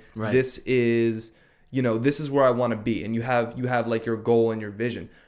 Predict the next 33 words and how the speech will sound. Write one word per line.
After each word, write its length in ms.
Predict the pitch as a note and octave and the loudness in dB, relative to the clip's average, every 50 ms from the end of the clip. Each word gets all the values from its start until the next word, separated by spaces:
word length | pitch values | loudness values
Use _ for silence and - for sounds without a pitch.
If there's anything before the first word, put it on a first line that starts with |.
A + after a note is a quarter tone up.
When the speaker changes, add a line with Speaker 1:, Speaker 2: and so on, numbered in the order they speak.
| _ _ | _ _
Speaker 2:
But 180 | - D3 D3+ D3+ | 2 2 2 4
it 100 | D#3 D3+ | 0 0
also 340 | D3 E3+ A3+ A3+ - G#3+ | 2 2 2 2 0 -4
kinda 240 | F3+ - F3 C#3+ B2 | -4 -2 -4 -4 -4
sounds 320 | A#2+ - C#3+ C3+ C3+ B2+ B2 | -2 0 0 0 0 0 0
like 100 | A#2+ A#2 | -2 -2
you 80 | C3 | -4
kinda 240 | B2 - D3+ B2+ A#2+ | -6 -4 -2 -2 -2
just 180 | A#2 A2+ A2 A2+ | -2 -4 -6 -8
went 300 | G#2+ G#2+ A#2+ B2 A2+ A#2+ | -6 -2 -2 -2 0 -2
in. 240 | B2 G2+ B1+ - - _ _ - | -4 -6 -8 -12 -18 _ _ -12
Speaker 1:
Right. 280 | - A2 G2+ G#2 F2 - | -8 -8 -8 -8 -10 -12
Speaker 2:
So 240 | - - E3+ E3+ C3+ | -4 0 2 4 4
it's 180 | E3+ E3+ - | 2 2 2
like, 240 | F3 E3+ D#3 D3 - | 2 2 2 2 0
was 180 | C#3 D3 D#3+ D#3 | -2 -2 0 0
there, 120 | E3+ F3 | 0 2
like, 160 | E3+ E3 D3+ | 2 2 2
a 80 | C#3+ A#2+ | 2 0
sort 240 | A#2 - E3 D3+ C3 | -2 0 0 0 0
of 180 | B2 - - | 0 -2 -4
balance 500 | - G#2+ A2 B2 C#3+ D3 D3 D3+ D3+ - - _ | -4 -2 -2 0 0 -2 -2 -4 -6 -10 -10 _
of, 380 | - B2+ B2 A#2+ A#2+ A2+ - | 2 4 6 6 4 4 2
like, 240 | B2+ B2 A#2 A#2 A#2 | 0 -2 -2 -2 -8
were 160 | B2 B2+ C#3 | -2 0 0
you 140 | C3+ C3+ C3+ | 0 0 -2
into 180 | C#3 B2 A#2+ A2+ | -4 -4 -4 -8
journaling 720 | G2 - A2+ A2+ B2+ C#3+ D#3+ F3 F3+ F#3 F#3+ G3 G3 - | -8 -6 -4 -4 -2 -2 -2 -2 -2 -2 -2 -4 -2 -2
at 80 | F3+ | 0
all? 320 | G3 G3+ G3+ G3+ G3+ F#3+ D3+ | 2 2 4 2 2 2 2
Like, 200 | F#3+ F3+ - - | 0 0 0 -2
how 300 | - - - D#3 D#3 D#3 | -8 -4 0 2 2 2
did, 240 | D#3 D#3+ D#3 - | 2 0 -2 -6